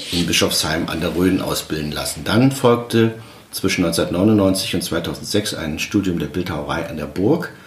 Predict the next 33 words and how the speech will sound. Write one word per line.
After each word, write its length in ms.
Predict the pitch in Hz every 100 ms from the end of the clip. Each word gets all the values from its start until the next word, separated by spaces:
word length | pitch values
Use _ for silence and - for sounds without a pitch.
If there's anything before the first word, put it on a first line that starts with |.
| - - - -
Und 160 | 98 87
seitdem 760 | 87 85 - 87 92 113 120 117 - - - - - - -
geht 180 | 92 101
es 100 | -
eigentlich 340 | 85 90 92
steil 260 | - 90 92
bergauf. 760 | 85 - 78 104 135 - - - - -
Und 160 | - 104
zweitausendfünfzehn 1000 | - 90 104 92 95 110 104 - 104 90
dann 240 | 85 95
die 140 | 90 -
Krönung 420 | 95 92 87 -
vielleicht, 400 | 95 85 82 - - - - - -
der 60 |
Kunstpreis 580 | 92 98 95 - - -
des 140 | -
Landes 260 | 82 82 82
Sachsen-Anhalt. 800 | 69 - - - 69 71 - - - - - - - - - - -
Ich 140 | -
fange 240 | 90 95 -
eigentlich 280 | 98 110
mit 120 | 113 101
einer 80 |
ganz 180 | 98 95
einfachen 360 | - 95 101 95
Frage 440 | - 87 107 101
an. 220 | 80 80
Wie 60 | 98
bist 220 | 95 -
du 60 | 117
zur 220 | - -
Kunst 360 | - 107 113 -
gekommen? 360 | 82 80 69